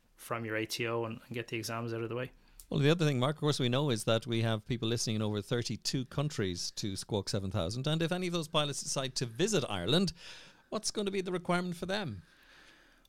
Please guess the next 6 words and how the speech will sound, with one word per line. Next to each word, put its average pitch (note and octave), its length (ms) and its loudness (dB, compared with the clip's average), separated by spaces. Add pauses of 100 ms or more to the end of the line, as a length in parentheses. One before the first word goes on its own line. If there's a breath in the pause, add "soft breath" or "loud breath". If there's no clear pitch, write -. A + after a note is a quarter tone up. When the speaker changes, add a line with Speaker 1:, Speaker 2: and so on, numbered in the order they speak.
Speaker 1:
Okay, - 380 2
so - 260 6
if D3 140 0
they're D3+ 280 6
operating, D3 800 6
um, A#2+ 680 0